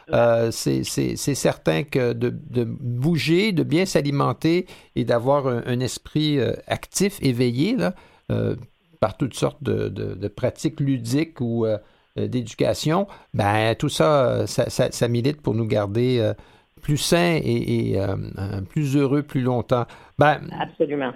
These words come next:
Speaker 2: Docteur Belleville, merci beaucoup. Euh,
Speaker 1: Merci de
Speaker 2: on,
Speaker 1: l'invitation.
Speaker 2: on, on, on invite tout le monde à aller sur Lucilab, euh, euh, et, et, et commencer peut-être un pas dans la bonne direction. Ça sert à,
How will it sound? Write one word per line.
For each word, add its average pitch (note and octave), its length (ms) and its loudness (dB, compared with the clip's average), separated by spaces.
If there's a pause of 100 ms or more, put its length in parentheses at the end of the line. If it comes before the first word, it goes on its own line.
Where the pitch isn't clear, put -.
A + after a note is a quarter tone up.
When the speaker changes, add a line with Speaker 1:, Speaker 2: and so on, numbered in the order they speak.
Speaker 2:
Docteur C#3+ 440 2
Belleville, D3+ 380 2
merci E3+ 360 0
beaucoup. E3+ 460 -2 (500)
Euh, A#2+ 180 2
Speaker 1:
Merci B2 280 0
de B2+ 40 0
Speaker 2:
on, B2+ 60 -2
Speaker 1:
l'invitation. D3 920 -4 (200)
Speaker 2:
on, C3+ 60 2
on, D#3+ 340 0
on E3 60 4
invite F#3+ 260 4
tout G#3+ 100 4
le G3+ 60 2
monde F#3+ 420 4
à D3+ 60 6
aller D#3+ 180 4
sur D#3+ 180 2
Lucilab, D#3 760 2
euh, B2+ 240 4 (440)
euh, A#2 420 -2 (100)
et, C3 80 0
et, C#3+ 440 -2
et D3 40 0
commencer D3+ 440 0
peut-être D3+ 500 2
un C3+ 100 0
pas E3 180 2
dans D#3 80 4
la D3 80 6
bonne D#3 200 2
direction. C#3 600 0
Ça - 180 0
sert C3 240 0
à, A#2+ 140 0